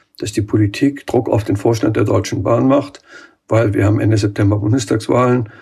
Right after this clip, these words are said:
und Sch-, Streiks kurz vor der Wahl könnten natürlich, sagen wir, den Parteien, die jetzt an der Macht sind, also der C D U speziell, am meisten schaden. Also weil da einfach, einfach so eine Fruststimmung kommt,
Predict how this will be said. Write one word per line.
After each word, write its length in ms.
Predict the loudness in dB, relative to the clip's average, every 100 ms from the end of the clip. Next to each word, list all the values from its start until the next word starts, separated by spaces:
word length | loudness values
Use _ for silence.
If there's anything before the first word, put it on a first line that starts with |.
| -20 -18 -4
und 160 | -4
Sch-, 120 | -4 -12 _
Streiks 520 | -14 -4 0 0 -2
kurz 200 | -4 -4
vor 140 | -2 0
der 120 | 2
Wahl 260 | 2 0 0
könnten 260 | 0 2
natürlich, 560 | 2 2 0 0 -4 -16 _ _ _ _ _ _ _ _
sagen 200 | -8 -2
wir, 40 | 0
den 200 | 0 0
Parteien, 340 | -2 0 0
die 80 | 2
jetzt 180 | 0 0
an 80 | 0
der 80 |
Macht 340 | 2 0 -2 -4
sind, 400 | 0 0 -2 -6
also 180 | -8 -4
der 240 | -2 -2
C 160 | -2 0
D 100 | 0
U 120 | 0
speziell, 640 | -2 -4 0 2 2 2 -4 -20 -20 _ _ -20 -6
am 140 | -2
meisten 420 | 0 0 -2 -4
schaden. 560 | -4 -4 -6 -8 -12 -14 -6
Also 180 | -2
weil 120 | 0 2
da 120 | 2
einfach, 400 | 0 2 0 -2 -8 -4
einfach 180 | 0 0
so 100 | 0
eine 120 | 0
Fruststimmung 680 | 0 0 -2 0 2 0
kommt, 480 | 0 0 0 -4 -12